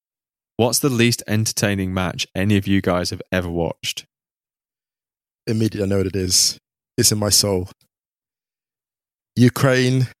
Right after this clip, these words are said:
Speaker 2: Switzerland. <laughs> World Cup two thousand and six, nil-nil after extra time and three nil on penalties
Speaker 1: Oh.
Speaker 2: to the Ukraine. And it is the worst,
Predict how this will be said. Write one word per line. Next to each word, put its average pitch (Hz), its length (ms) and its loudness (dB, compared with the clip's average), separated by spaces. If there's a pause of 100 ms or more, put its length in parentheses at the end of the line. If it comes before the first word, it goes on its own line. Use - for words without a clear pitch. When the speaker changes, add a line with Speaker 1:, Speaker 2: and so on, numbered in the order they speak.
(240)
Speaker 2:
Switzerland. 104 800 0 (500)
<laughs> - 500 -16
World 160 340 6
Cup - 240 0
two 160 100 -2
thousand 139 380 2
and 127 100 2
six, - 560 2 (640)
nil-nil 131 760 2 (760)
after 107 300 0
extra 117 240 -4
time 95 520 -4 (1040)
and 98 240 -2
three 110 240 0
nil 92 440 -2 (840)
on 87 120 -2
penalties 95 800 -6 (580)
Speaker 1:
Oh. 110 500 -4
Speaker 2:
to - 80 -6
the 104 60 -2
Ukraine. 92 420 -2 (460)
And 120 140 0
it 135 80 -6
is 117 140 0
the 113 80 -2
worst, 117 680 2